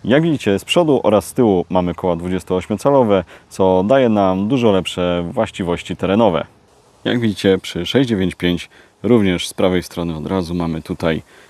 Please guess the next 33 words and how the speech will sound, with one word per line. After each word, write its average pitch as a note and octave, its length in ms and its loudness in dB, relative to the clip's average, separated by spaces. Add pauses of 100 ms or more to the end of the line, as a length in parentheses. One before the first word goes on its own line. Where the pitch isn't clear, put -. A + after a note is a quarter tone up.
(140)
zbiornik F2+ 640 -2
na D#2 340 -2
płyn - 240 -8
AdBlue, G#2 400 2 (320)
do A#2 120 -2
tego E2+ 380 0
zbiornik E2 480 -4
paliwa. F#2 500 2 (380)
Również A2 560 4 (160)
całość A2 360 2
jest F#2 160 0
tutaj F2+ 340 0 (280)
pokryta F#2 460 -2
tymi E2 320 -2 (420)
chropowatymi F2 720 0
naklejkami, F2+ 720 0 (320)
które F2 200 -2
są E2+ 200 -2
dosłownie F2+ 380 0
jak D#2 100 -4
papier F2 360 -2
ścierny, F2 480 -2 (440)
więc E2 340 -4
będą F2+ 320 0
trzymały F2+ 380 0
nasze E2 360 -4
obuwie F2+ 440 -2
tak, - 260 -4
abyśmy E2 380 -4
nie G2 140 0
spadli D#2 320 -8
z D#2 60 -10
maszyny. E2+ 380 -2